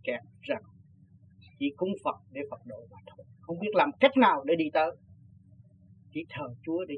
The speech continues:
Chúa độ, không biết làm cách nào để đi tới. Cho nên khi mà chúng ta tin Chúa,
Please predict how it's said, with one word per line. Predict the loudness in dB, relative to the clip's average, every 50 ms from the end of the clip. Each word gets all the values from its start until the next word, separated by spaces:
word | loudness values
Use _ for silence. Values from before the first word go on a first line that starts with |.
| -10
Chúa | -6 -6 -6
độ, | -4 -4 -6 -8 -10 -14 -10
không | -4 0 4
biết | 4 6 8
làm | 8 8 8 6 4
cách | 4 4 6
nào | 8 8 8 6 6
để | 4 2
đi | 2 2 -2 0
tới. | -2 -2 -2 -2 -8 -14 -20 -20 -20 -20 -20 -20 -20 -20 -20 -20 -20 -20 -20 -20 -20 -20 -20 -20 -20 -20 -20 -12 -8
Cho | -6 -4
nên | -4 -4 -4 -6 -6
khi | -4 -4 -4
mà | -6 -8
chúng | -12 -16 -12 -10
ta | -10 -10 -10 -10
tin | -10 -10 -10 -10
Chúa, | -10 -10 -10 -10 -10